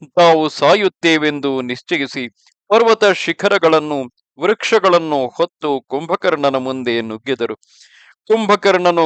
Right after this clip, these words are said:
ಗದೆಯನ್ನು ಬೀಸುತ್ತಾ ಒಂದೊಂದು ಹೊಡೆತಕ್ಕೆ ಸಾವಿರ ಗಟ್ಟಲೆ ಕಪಿಗಳನ್ನು ವಧಿಸುತ್ತಿದ್ದನು. ಮಧ್ಯದಲ್ಲಿ ಒಂದೊಂದು ಬಾರಿಗೆ ಹತ್ತು, ಇಪ್ಪತ್ತು, ಮೂವತ್ತು ವಾನರರನ್ನು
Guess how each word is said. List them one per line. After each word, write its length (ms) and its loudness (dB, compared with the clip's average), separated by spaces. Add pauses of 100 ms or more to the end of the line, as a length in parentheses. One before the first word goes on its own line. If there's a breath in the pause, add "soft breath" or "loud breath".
(120)
ಗದೆಯನ್ನು 520 2
ಬೀಸುತ್ತಾ 640 -2 (180)
ಒಂದೊಂದು 560 -2
ಹೊಡೆತಕ್ಕೆ 680 -4
ಸಾವಿರ 680 0
ಗಟ್ಟಲೆ 540 0
ಕಪಿಗಳನ್ನು 760 -2
ವಧಿಸುತ್ತಿದ್ದನು. 760 -6 (480 soft breath)
ಮಧ್ಯದಲ್ಲಿ 600 2 (380 soft breath)
ಒಂದೊಂದು 580 2
ಬಾರಿಗೆ 640 2
ಹತ್ತು, 580 -4
ಇಪ್ಪತ್ತು, 720 -4
ಮೂವತ್ತು 600 -4
ವಾನರರನ್ನು 720 0